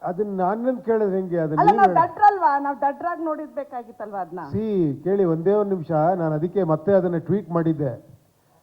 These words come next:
Speaker 1: ಬುದ್ಧಿವಂತರಾದ್ರೆ ಎದ್ದೋಗಿ, ದಡ್ರಾದ್ರೆ ಕೂತಿರಿ ಅಂದ್ರೆ ಮೇಲೆ ನೆಕ್ಸ್ಟ್ ಒಂದು ಟೈಟ್ಲ್ ಬರುತ್ತೆ. ಅದ್ರ ಬಗ್ಗೆ ಯಾರು ಮಾತಾಡ್ಲಿಲ್ಲ.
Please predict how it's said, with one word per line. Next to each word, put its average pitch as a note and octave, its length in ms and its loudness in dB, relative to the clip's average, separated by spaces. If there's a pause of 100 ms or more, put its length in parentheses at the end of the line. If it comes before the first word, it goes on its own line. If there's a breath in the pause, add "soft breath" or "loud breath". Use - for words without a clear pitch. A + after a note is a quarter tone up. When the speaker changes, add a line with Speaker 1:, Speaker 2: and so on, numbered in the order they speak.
(500)
Speaker 1:
ಬುದ್ಧಿವಂತರಾದ್ರೆ G3 760 2
ಎದ್ದೋಗಿ, F#3 520 2
ದಡ್ರಾದ್ರೆ F3 500 2
ಕೂತಿರಿ F3 440 2
ಅಂದ್ರೆ D#3+ 200 0
ಮೇಲೆ F3 220 2
ನೆಕ್ಸ್ಟ್ F3+ 260 2
ಒಂದು A#3+ 140 2
ಟೈಟ್ಲ್ F#3+ 280 -2
ಬರುತ್ತೆ. E3+ 280 0
ಅದ್ರ D#3 160 2
ಬಗ್ಗೆ F#3+ 220 2
ಯಾರು F3+ 160 2
ಮಾತಾಡ್ಲಿಲ್ಲ. D#3+ 720 -2